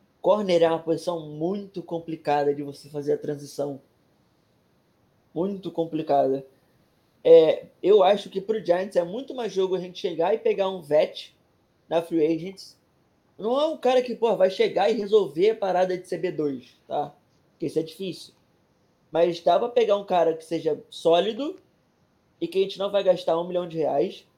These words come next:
Aí pega um corner mais pra uns late round, pra tentar um cara que tenha potencial e a gente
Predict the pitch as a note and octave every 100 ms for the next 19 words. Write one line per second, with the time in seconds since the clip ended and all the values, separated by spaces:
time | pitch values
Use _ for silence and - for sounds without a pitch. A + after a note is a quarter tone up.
0 | _ _ - D#3+ - F3 F#3+ A3+ G#3+ -
1 | F3 E3+ D#3+ D#3+ D#3 D#3+ E3 F3 D#3+ D3+
2 | D#3+ D#3+ - C3+ D3+ F3 A#3+ - _ _
3 | _ - C#3+ D3+ D3+ D3+ D3+ D3+ D3+ D3+
4 | D3+ D#3 D#3 D3+ E3+ E3+ D3+ E3 F#3+ E3+
5 | D#3+ D#3